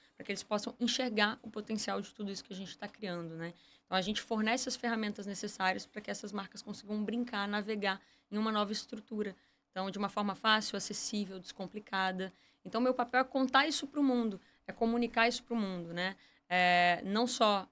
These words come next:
a nível de plataforma, produto, mas acho que também tem uma, uma ponte fundamental ali, que é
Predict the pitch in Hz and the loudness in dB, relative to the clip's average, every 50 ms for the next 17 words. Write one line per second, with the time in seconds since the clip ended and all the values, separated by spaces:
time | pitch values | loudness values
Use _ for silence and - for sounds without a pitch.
0 | _ - 196 196 196 202 190 196 196 175 180 196 190 - _ _ _ _ _ _ | _ -6 -4 -4 -2 -2 -2 -2 -4 -2 -4 -6 -8 -8 _ _ _ _ _ _
1 | _ 190 185 - 185 180 - - 202 208 202 208 196 - _ - 190 180 170 208 | _ 0 0 0 -2 -6 -2 0 0 0 0 -2 -4 -6 _ -8 -8 -8 -6 -8
2 | 233 - _ _ _ _ _ _ _ _ _ _ 202 196 202 202 208 208 214 208 | -10 -10 _ _ _ _ _ _ _ _ _ _ 0 2 2 4 4 2 2 2
3 | - - - - - 214 208 208 214 214 208 - 208 214 214 214 214 214 214 214 | -2 -6 -10 -6 -4 0 0 2 0 0 0 -2 -2 0 2 2 2 2 2 4
4 | 208 202 202 190 - - 208 208 208 - _ - 214 220 220 214 - - - 220 | 4 2 2 0 -2 -2 -2 -2 -2 -4 _ -2 -2 -2 0 -2 -6 -6 -6 -2
5 | 226 226 220 226 220 220 214 214 208 208 214 214 208 208 208 208 208 - - 208 | 0 0 2 2 0 -2 0 0 0 2 2 2 2 0 0 -2 -4 0 2 4
6 | 208 208 208 | 4 4 2